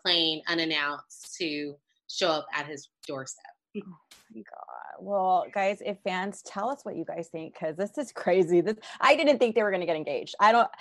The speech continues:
Speaker 2: and so all those videos we see on Instagram and stuff like that, I'm like, "That's Varya." Sometimes you hear a girl's voice in the background. I always thought, like,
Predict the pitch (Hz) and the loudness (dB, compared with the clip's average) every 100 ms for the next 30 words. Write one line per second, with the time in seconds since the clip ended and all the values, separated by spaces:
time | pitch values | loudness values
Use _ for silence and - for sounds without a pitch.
0 | - - 220 233 240 226 233 269 214 220 | -20 4 4 6 8 10 10 6 4 4
1 | 247 247 226 233 226 226 220 190 202 214 | 6 6 2 0 0 6 6 6 4 2
2 | 240 202 208 202 202 202 202 - 202 202 | 0 4 6 8 8 6 2 0 0 4
3 | 202 202 190 214 208 196 - _ 208 277 | 4 6 4 4 2 0 -16 _ 6 6
4 | 226 190 190 247 269 262 254 262 240 226 | 6 8 8 8 2 0 0 0 0 2
5 | 208 185 180 196 190 185 214 226 180 156 | 2 2 0 0 -2 -4 -4 -6 2 2
6 | 175 220 381 349 202 202 220 226 - 180 | 2 -4 -4 -2 0 2 2 0 2 4
7 | 226 - 180 170 | 4 2 -4 -4